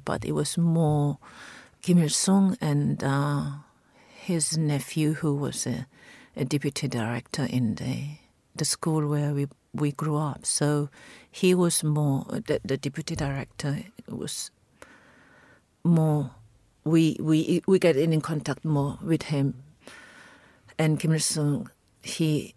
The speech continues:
always checked how we were doing over the phone, and then, so, and he, he would send us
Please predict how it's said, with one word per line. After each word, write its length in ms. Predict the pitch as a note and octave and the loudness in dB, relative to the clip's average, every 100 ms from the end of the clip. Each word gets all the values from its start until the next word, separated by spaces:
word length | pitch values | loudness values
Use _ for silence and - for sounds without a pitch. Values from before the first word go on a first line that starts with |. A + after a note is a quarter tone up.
| - | -2
always 420 | D#3+ D3+ D3 D3 | 0 2 0 -2
checked 380 | - D#3 C#3+ - - - - _ - _ _ - | -6 -8 -8 -14 -18 -20 -20 _ -20 _ _ -4
how 240 | E3+ D3+ | 0 2
we 120 | D3+ | 2
were 160 | D3 D3 | 0 -4
doing 540 | - F#3 F#3+ E3 E3+ - - - - | -2 0 2 2 0 -4 -20 -20 -4
over 240 | D#3 D3 | -2 -2
the 120 | D3 D3 | -4 -6
phone, 640 | - G#3+ G#3 G3+ F#3 - | 2 4 4 2 0 -4
and 220 | D#3+ D3+ C#3+ | -4 -4 -2
then, 380 | C#3+ C#3 C#3 - - - - - - _ | 0 0 -2 -8 -20 -20 -20 -20 -20 _
so, 520 | - - F3+ F3 E3+ - _ _ _ _ _ | -6 2 4 4 2 -4 _ _ _ _ _
and 400 | F#3 E3+ E3 - - - | 4 4 4 0 -8 -14
he, 140 | D#3+ | -8
he 200 | F#3 G3 | 0 4
would 220 | F3+ F3 - | 4 4 0
send 400 | - F3+ E3 A2 | -2 2 2 2
us 320 | D3 C#3+ | 0 -2